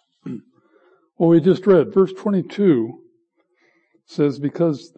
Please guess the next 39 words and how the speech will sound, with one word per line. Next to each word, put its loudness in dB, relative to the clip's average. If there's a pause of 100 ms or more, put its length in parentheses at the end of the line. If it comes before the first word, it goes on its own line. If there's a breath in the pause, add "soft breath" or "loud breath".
all -2
these -2
men -6
who -2
have -4
seen -6
my -6
glory 0
and -6
signs -8
which -10
I -4
did -4
in -10
Egypt -8
and -6
in -12
the -12
wilderness, -4 (680 soft breath)
they -4
have -6
put -2
me -6
to -6
the -2
test -4
now -10 (380)
ten -8
times." -14 (1040)
Ten -12
times, -12
"and -14
have -16
not -10 (400)
heeded -6
my -10
voice." -14 (1800 soft breath)
Ten -2
times, -6